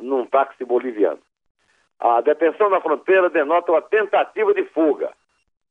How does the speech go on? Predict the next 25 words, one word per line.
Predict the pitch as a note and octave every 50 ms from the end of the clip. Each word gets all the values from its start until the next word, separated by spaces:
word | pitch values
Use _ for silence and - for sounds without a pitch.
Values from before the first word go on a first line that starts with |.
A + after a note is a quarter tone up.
| _ -
antes | C3+ F3 G3+ G3+ - F#3 - -
que | - F3+
a | E3
situação | - - - E3+ C#3+ - - - E3 D#3 C#3
jurídica | A2 A2+ B2+ C#3 C3 B2+ B2 A#2+ A#2+ B2 C3 B2
dele | B2+ D#3 E3 E3+
mude | F#3 F#3+ F#3+ F#3 D#3+ F3
no | F3 F3+
Brasil. | E3+ F3 E3+ C3+ - - B2
O | -
certo | - G3+ G3+ G#3 G#3
é | G3
que | - -
se | - -
aqui, | D3 - - _ - B2 G#2+ F2+ - _ _ _ _ _ _ _ _ _ -
como | - D3 D3
na | D3+ D#3 D#3
Itália, | C#3 - - B2+ A2 G2+ F#2 E2 D#2+ - -
as | A#2+ C3+ C#3
instituições | D3 D3+ - - C#3 - - D#3 D#3 - D#3 D#3 C#3
funcionam | - - D3 D3+ C#3 - - B2+ A#2 A2 G2+ F#2 G2 A2+
e | A#2 -
são | - C#3 B2+
respeitadas | G#2+ G#2 G2+ - G#2+ F#2 - - - D2+ - - - E2 F#2+
mesmo, | A#2+ D3 F3 F3 C3 F#2 D2+